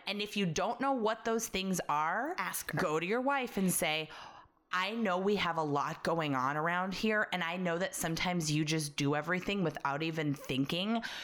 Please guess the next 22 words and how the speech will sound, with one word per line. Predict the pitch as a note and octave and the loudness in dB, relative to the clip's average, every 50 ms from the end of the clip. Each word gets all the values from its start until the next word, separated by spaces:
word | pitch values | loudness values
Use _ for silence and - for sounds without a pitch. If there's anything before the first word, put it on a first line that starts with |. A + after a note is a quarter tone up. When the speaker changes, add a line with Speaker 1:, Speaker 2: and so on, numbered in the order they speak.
| - - - G3+ | -10 -4 0 0
Speaker 1:
Do | D#3+ E3 G#3 | 0 2 0
you | A3 | 0
think | G3+ - G#3+ G3+ G3 | 0 -2 -2 0 0
we | B3 B3 | 0 0
can | A#3+ - A#3+ A#3 | 0 2 2 4
make | G#3+ F#3+ F#3+ - F#3+ | 4 2 2 0 -2
a | |
list | F3 E3+ D#3 C#3+ C#3 D#3+ - - - | 0 2 2 2 2 0 0 0 0
so | - G3 | 0 0
that | F3 F3 E3 - - | 0 0 0 -2 -2
I | C#3+ D3+ D3+ | -2 -4 -4
can | - - G3 E3+ | -2 0 0 0
take | - - - D3 C#3+ - | 0 0 -2 -4 -2 -2
some | - - E3 D3 C#3+ | -2 -2 0 0 2
on, | C3+ C3+ C#3 C3+ - - - - - | 2 2 2 0 -2 -6 -12 -12 -10
take, | - - - - - - - - - - - | -8 -6 -4 -4 -4 -4 -4 -6 -8 -8 -6
take | - - G#3+ G3+ - | -4 -2 -2 0 0
on | G3 F#3 F3+ | -2 -2 -2
some | - F#3+ E3 | -2 -2 0
of | D#3+ | 0
the | D#3+ | 0
responsibilities?" | D3 D3 D3 - - C#3+ C3+ C3+ C3 - C#3 C3+ C3+ C3 C3 C3 C3+ | 0 0 -2 -2 -2 0 0 0 -2 -2 -2 0 0 2 2 2 0